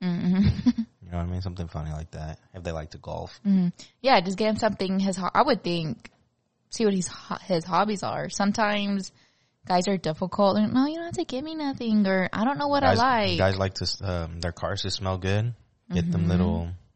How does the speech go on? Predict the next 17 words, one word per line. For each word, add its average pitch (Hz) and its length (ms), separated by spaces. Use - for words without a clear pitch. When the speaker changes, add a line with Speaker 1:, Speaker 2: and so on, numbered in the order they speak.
Speaker 1:
Smelly 180 400
things. 208 400
Speaker 2:
smell 95 260
trees. 101 480
Speaker 1:
Or 202 140
a, 185 120
Speaker 2:
The 185 120
Speaker 1:
a 170 40
Speaker 2:
black 160 40
Speaker 1:
washing 190 260
Speaker 2:
eye-, 214 40
Speaker 1:
car 190 340
Speaker 2:
uh, 185 60
the 185 40
Speaker 1:
kit. - 120
Speaker 2:
black 92 240
eyes 98 380